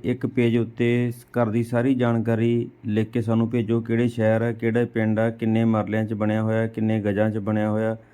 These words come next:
ਤਾਂ ਐਡ ਆਪਾਂ ਤੁਹਾਡੀ ਫ੍ਰੀ ਵਿੱਚ ਲਗਾਵਾਂਗੇ। ਤੇ ਵੀਡੀਓ ਨੂੰ ਚਲਦੀ ਚਲਦੀ ਨੂੰ ਸ਼ੇਅਰ ਕਰ ਦਿਓ, ਇਹ ਵੀ free of cost ਹੀ ਆ, ਇੰਨੀ ਕੁ ਮਦਦ ਤੁਸੀਂ ਵੀ ਕਰ ਦਿਆ ਕਰੋ। ਸੋ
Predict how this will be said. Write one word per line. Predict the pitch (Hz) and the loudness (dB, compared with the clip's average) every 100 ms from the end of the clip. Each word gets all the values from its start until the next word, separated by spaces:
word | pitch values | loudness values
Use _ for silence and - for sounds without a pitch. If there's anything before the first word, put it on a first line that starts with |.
| - _ - | -20 _ -4
ਤਾਂ | 107 | 0
ਐਡ | 113 113 | 2 2
ਆਪਾਂ | 113 117 | 0 0
ਤੁਹਾਡੀ | 117 113 107 | 0 0 0
ਫ੍ਰੀ | 110 113 | 0 0
ਵਿੱਚ | 110 110 | 0 -2
ਲਗਾਵਾਂਗੇ। | 101 95 90 90 87 - _ _ _ - _ _ - - | -2 -2 -2 -4 -8 -12 _ _ _ -20 _ _ -20 -6
ਤੇ | 98 | 0
ਵੀਡੀਓ | 107 127 135 | 2 4 4
ਨੂੰ | 135 | 4
ਚਲਦੀ | 127 123 123 | 2 0 0
ਚਲਦੀ | 127 123 | 0 2
ਨੂੰ | 127 | 0
ਸ਼ੇਅਰ | 123 123 | 0 0
ਕਰ | 123 123 | 2 0
ਦਿਓ, | 113 127 | 2 2
ਇਹ | 123 123 | 2 2
ਵੀ | 123 | 2
free | 120 120 | 2 2
of | 120 117 | 0 0
cost | 113 113 113 | 0 0 0
ਹੀ | 120 | 0
ਆ, | 123 | 2
ਇੰਨੀ | 123 120 113 | 2 2 2
ਕੁ | |
ਮਦਦ | 113 110 113 | 0 0 -2
ਤੁਸੀਂ | 113 113 117 | -4 -2 0
ਵੀ | 120 | 0
ਕਰ | 117 107 | 0 0
ਦਿਆ | 110 107 | 0 0
ਕਰੋ। | 113 120 120 _ _ _ - - - - - _ - - - - - - - - - - - - - - - - _ - _ _ - - - - - | -2 -2 -8 _ _ _ -20 -20 -20 -20 -20 _ -20 -20 -20 -20 -20 -20 -20 -20 -20 -20 -20 -20 -20 -20 -20 -20 _ -20 _ _ -20 -20 -20 -20 -4
ਸੋ | 117 117 123 - | 0 2 0 -6